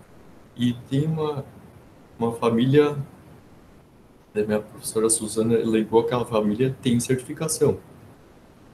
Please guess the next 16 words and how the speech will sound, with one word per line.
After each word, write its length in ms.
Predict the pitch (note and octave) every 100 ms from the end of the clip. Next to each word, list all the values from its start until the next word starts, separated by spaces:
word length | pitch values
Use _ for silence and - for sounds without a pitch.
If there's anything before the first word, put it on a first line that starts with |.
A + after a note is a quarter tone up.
| -
A 100 | A2+
Vila 360 | A#2 A#2 B2
Nova 380 | A2+ A2 B2 C3 -
tem, 140 | - C#3+ D3+ D#3 D#3+ D3 - - -
tem 120 | -
um 80 | A#2
C 160 | A2+ A#2
N 100 | A2
P 200 | - G2+
J, 600 | - G#2 B2 C3+ C3+ A2+
como 200 | - G#2+
é 40 |
que 120 | G#2 -
fazer 320 | A2+ G#2+ G#2
pra 180 | - A2
certificação? 640 | - A2 - B2+ B2 G2+